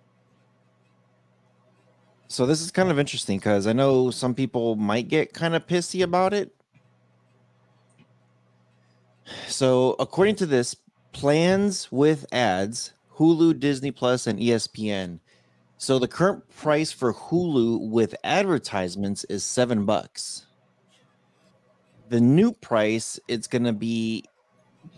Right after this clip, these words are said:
eight dollars. It's going up by a buck, by a dollar, which isn't bad if you think about it. It's, it's,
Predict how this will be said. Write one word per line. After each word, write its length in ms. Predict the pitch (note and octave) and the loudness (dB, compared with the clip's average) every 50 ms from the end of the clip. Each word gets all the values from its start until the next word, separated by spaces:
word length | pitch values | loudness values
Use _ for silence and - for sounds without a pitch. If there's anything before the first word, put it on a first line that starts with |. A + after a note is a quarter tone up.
| - - - - - - - - - - - - - - _ _ _ - - - | -20 -20 -20 -20 -20 -16 -12 -12 -12 -12 -14 -18 -20 -20 _ _ _ -20 -14 -6
eight 180 | C#3+ C#3+ C#3+ C3 | -6 -6 -4 -2
dollars. 580 | B2+ A#2 G#2 F#2 F2+ - - - - - - _ _ _ _ - | -2 -2 -2 -2 -4 -8 -10 -14 -16 -16 -18 _ _ _ _ -14
It's 120 | - G#2+ - | -14 -8 0
going 220 | - D3+ D#3 D#3+ | 2 2 4 4
up 140 | E3+ D#3+ - | 2 0 2
by 320 | - C3+ A2 A#2+ A#2 B2 | 0 0 0 2 0 2
a 120 | A#2+ G#2 F#2 | 2 2 0
buck, 460 | F2+ F#2+ A#2+ A2 - - - - - - - - - _ _ _ - | 0 0 0 0 0 -2 -10 -20 -20 -20 -20 -20 -20 _ _ _ -8
by 180 | G#2 G#2 F#2+ | -4 -4 -2
a 40 | F#2 | -2
dollar, 480 | - A#2 G#2 G2 E2+ D#2 D#2 D2 - _ _ _ _ _ _ _ _ _ _ _ _ _ - | 0 -2 0 0 -2 -4 -8 -10 -16 _ _ _ _ _ _ _ _ _ _ _ _ _ -6
which 160 | C#3+ C#3 - | -4 -2 0
isn't 320 | A3+ B3+ F4+ G#4 E4+ G#3+ - _ | 0 4 4 2 2 2 -6 _
bad 480 | - G#2+ G#2 G2 A#2+ C#3+ E3+ C#3+ A#2 G#2+ | -20 -16 -6 0 2 2 4 4 2 0
if 80 | G#2+ G2+ | -2 -4
you 100 | G2+ F#2+ | -4 -4
think 180 | - E3+ D#3 | -2 -2 0
about 260 | A2+ F#2+ F2+ E2+ F2 | 0 0 0 0 0
it. 140 | G#2 A#2 - | 0 0 -2
It's, 240 | A#2 A2 - - - - - - - _ | -4 -8 -8 -12 -16 -16 -18 -18 -20 _
it's, 200 | - - - | -20 -20 -20